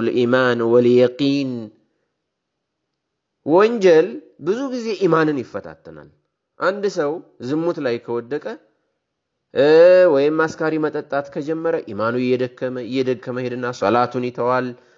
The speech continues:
ብዙ ትልልቅ ሐራሞችን የመዳፈር እድሉ እየሰፋ ይመጣል ማለት ነው። ፈየضዑፉ ቀውሉ ላ ኢላሃ ኢለላህ።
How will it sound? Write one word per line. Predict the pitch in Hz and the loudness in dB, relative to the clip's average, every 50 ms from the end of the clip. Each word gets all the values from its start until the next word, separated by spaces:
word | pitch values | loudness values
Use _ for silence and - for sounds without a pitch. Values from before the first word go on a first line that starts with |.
| _ _ _ | _ _ _
ብዙ | 147 131 139 175 180 214 233 | -16 -10 -8 -8 -8 -8 -10
ትልልቅ | 202 - 196 196 214 226 226 226 226 220 214 - - | -6 -4 -2 0 0 -2 -2 -4 -4 -4 -6 -6 -12
ሐራሞችን | - 165 160 151 151 147 139 135 131 _ _ 120 113 | -12 -8 -6 -4 -4 -6 -6 -10 -12 _ _ -14 -12
የመዳፈር | 113 110 107 101 95 98 98 98 - 104 101 101 | -10 -10 -10 -8 -8 -8 -8 -8 -8 -8 -8 -8
እድሉ | 107 107 107 131 156 190 226 - - _ _ _ _ _ _ _ _ _ | -8 -8 -8 -6 -6 -6 -6 -8 -12 _ _ _ _ _ _ _ _ _
እየሰፋ | - 131 131 135 131 131 - 127 - - - 110 98 | -4 0 0 0 0 0 -2 -8 -8 -4 -4 -2 -2
ይመጣል | 95 90 90 85 - - - 85 82 | -2 -4 -6 -8 -8 -8 -8 -8 -6
ማለት | 82 80 76 78 76 - | -6 -6 -8 -8 -10 -14
ነው። | - 69 65 - _ _ _ _ _ _ _ _ _ _ _ _ _ _ _ | -16 -18 -18 -18 _ _ _ _ _ _ _ _ _ _ _ _ _ _ _
ፈየضዑፉ | - 156 170 190 208 220 185 202 190 175 180 175 - 165 165 | 0 4 4 6 4 4 4 4 4 6 4 4 0 -4 -4
ቀውሉ | - 175 180 180 175 165 | 0 2 4 4 4 4
ላ | 156 156 147 147 | 4 4 4 4
ኢላሃ | - 143 131 131 131 127 127 | 2 0 0 2 0 0 -2
ኢለላህ። | - 135 131 127 131 143 156 160 151 | -4 -2 -2 -2 -2 -2 -2 -4 -4